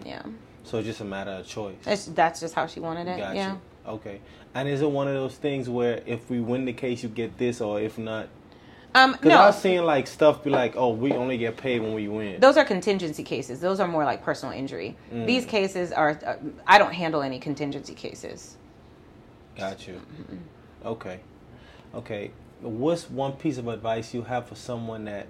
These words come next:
Speaker 1: may wanna get in this industry? They've been thinking about becoming a lawyer.
Speaker 2: Mm-hmm.
Speaker 1: It's on their mind. They think about going to law school, but they just can't find the nerve to just go up and get it done.
Speaker 2: So law school is, it's,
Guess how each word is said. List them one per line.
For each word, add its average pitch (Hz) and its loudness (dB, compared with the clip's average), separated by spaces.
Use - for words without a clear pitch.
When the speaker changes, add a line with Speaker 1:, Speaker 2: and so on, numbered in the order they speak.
Speaker 1:
may 107 -8
wanna 113 -6
get 110 -4
in 107 -8
this 107 -10
industry? 107 -8
They've 98 -6
been 107 -4
thinking 123 -4
about 113 -6
becoming 117 -6
a 113 -6
lawyer. 113 -2
Speaker 2:
Mm-hmm. 190 -8
Speaker 1:
It's 180 -8
on 117 -4
their 117 -4
mind. 113 -6
They 101 -4
think 117 -4
about 113 -4
going 117 -4
to 117 -4
law 113 0
school, 120 -4
but 110 -2
they 110 -2
just 107 -10
can't 113 -6
find 107 -6
the 95 -8
nerve 107 -6
to 98 -12
just 92 -10
go 104 -4
up 101 -10
and 92 -10
get 101 -4
it 90 -8
done. 95 -10
Speaker 2:
So 254 6
law 240 10
school 285 2
is, 185 -2
it's, 175 -4